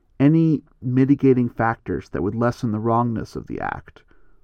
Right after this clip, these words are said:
or any aggravating factors that would make it worse? You might make a case for the child Jesus' status as the Messiah, something canonically understood by his parents, as an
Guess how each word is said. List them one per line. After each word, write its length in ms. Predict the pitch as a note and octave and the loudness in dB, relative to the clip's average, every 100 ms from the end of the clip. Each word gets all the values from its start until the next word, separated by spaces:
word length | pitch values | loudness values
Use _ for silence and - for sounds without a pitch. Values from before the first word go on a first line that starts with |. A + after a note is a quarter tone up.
| - - | -14 0
or 340 | G#3+ G#3+ G3+ - | 6 6 4 -2
any 240 | D#3+ - - | -4 -4 -6
aggravating 720 | C#3+ F3+ D#3 B2 F#2+ A#1+ C2 | -2 -2 -2 -2 -2 -4 -8
factors 580 | - B1 G1+ - D#2 - - | -8 -8 -8 -8 -10 -10 -8
that 120 | D#2 | -6
would 140 | A2 | -4
make 240 | A#2 E2+ - | -4 -6 -8
it 160 | - | -10
worse? 560 | A#2+ F3+ - - _ _ _ _ _ _ _ _ _ _ _ _ _ | -8 -6 -6 -10 _ _ _ _ _ _ _ _ _ _ _ _ _
You 140 | C#3+ C3+ | 0 2
might 240 | C#3+ - | 2 -2
make 220 | E3 D#3 | -4 -4
a 80 | D3 | -4
case 340 | - B2 A2+ - | -4 -2 -2 -4
for 180 | - | -8
the 120 | A2+ A2 | -6 -6
child 380 | - G#2+ A#2 | -4 -2 -2
Jesus' 460 | - A2+ G#2+ - G#2 | -4 -6 -6 -8 -10
status 480 | - A2 G#2+ G#2+ - | -8 -4 -2 -4 -6
as 240 | - - - | -10 -10 -10
the 100 | - | -12
Messiah, 720 | G2+ - - F3+ - D#2+ C#3+ _ _ _ _ _ | -12 -12 -6 -2 -2 -2 -4 _ _ _ _ _
something 540 | - A2+ - F2 G2+ | -6 -4 -4 -6 -6
canonically 640 | - A#2 G#2+ F#2 F2+ - | -6 -2 0 -2 -4 -8
understood 640 | - G2 - - - B2 - | -6 -6 -8 -10 -2 0 0
by 160 | D#2+ G2+ | -4 -6
his 160 | A2 | -10
parents, 680 | - - A3 D#2+ C3+ D#3 - _ _ _ _ _ _ - | -14 -12 -8 -4 -6 -8 -16 _ _ _ _ _ _ -10
as 160 | A2 | -8
an 120 | A2+ | -8